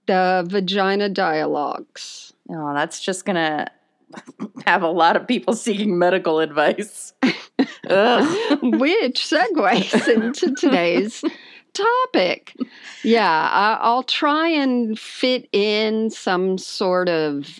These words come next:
Speaker 1: uh, you know, euphemism or just,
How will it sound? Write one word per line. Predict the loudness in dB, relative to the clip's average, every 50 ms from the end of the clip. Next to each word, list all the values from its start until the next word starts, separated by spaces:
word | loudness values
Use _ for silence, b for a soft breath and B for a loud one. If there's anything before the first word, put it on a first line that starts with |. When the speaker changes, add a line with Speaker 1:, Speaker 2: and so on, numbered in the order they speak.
| -12 -6
Speaker 1:
uh, | -4 -2 -2 -2 -2 -4 -6 -6 -8 -8 -8 -8 -8 -10 -10 -12 _ _ -12 -6
you | -4 -2 -2
know, | -2 -2 -4 -6 -6 -10 _ _ _ _ _ _ _ -4
euphemism | 0 0 0 0 -2 -2 -2 0 0 2 0 0 -2 -2 -2 -2 0 0 2 2 2 2 0 0 0 0 -2
or | -2 -4 -4 -2 -2 0 0 0 0 0 0 -2 -2 -4
just, | -4 -4 -2 -2 -2 -2 -4 -6 -10 -18 -18 -16 -18 -18